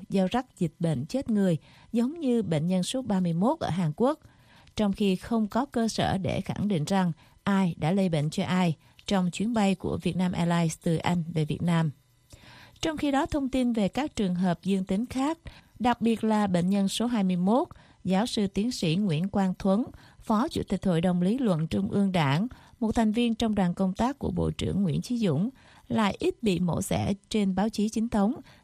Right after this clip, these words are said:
như trường hợp số mười bảy. Mặc dù trên mạng xã hội liên tục xuất hiện những thông tin gây sốc về cuộc sống riêng tư xa hoa của ông và cho thấy đảng viên này đã không khai báo trung thực với cơ quan chức năng khi trở về Việt Nam.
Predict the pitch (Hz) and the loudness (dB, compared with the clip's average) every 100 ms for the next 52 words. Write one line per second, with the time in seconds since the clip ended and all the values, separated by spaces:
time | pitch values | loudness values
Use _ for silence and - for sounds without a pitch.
0 | - 196 185 - 170 170 160 - 185 185 | -2 2 2 0 -2 0 -2 -2 0 0
1 | 277 180 156 139 98 208 - - - - | 0 0 2 0 2 0 -2 -16 -20 -8
2 | 208 202 - 208 208 185 185 - 202 196 | -2 0 2 2 4 2 -2 0 2 2
3 | 160 - 156 202 151 - - - 214 202 | 0 0 0 2 2 -2 -12 -4 0 2
4 | 196 160 - 320 220 160 160 175 - 208 | 0 -2 -4 -4 0 0 0 -2 -2 -2
5 | 185 202 180 180 170 254 311 - 180 - | 0 0 0 0 0 0 -2 -2 -2 -2
6 | 151 - 180 247 226 190 - 190 180 196 | -4 -2 -2 -2 -2 -2 0 0 0 0
7 | 180 185 175 - - 180 190 165 - - | 0 2 0 -2 0 2 2 0 -8 -20
8 | - - 202 214 208 226 214 220 214 302 | -20 -8 0 2 2 0 0 2 2 2
9 | 370 - - - 143 180 214 202 190 180 | -2 -12 -10 -4 -2 0 0 2 4 4
10 | 170 156 - 208 185 175 190 180 165 170 | 2 0 0 0 0 0 0 0 2 0
11 | 247 226 185 170 175 - 175 214 - 196 | 0 0 -2 0 -2 0 -2 0 0 0
12 | 196 185 294 - 220 202 - - _ - | 0 0 -2 -2 0 2 -2 -8 _ -2
13 | 190 170 - - 180 185 156 160 165 170 | 0 0 -2 -2 0 0 0 0 2 2
14 | 160 | 2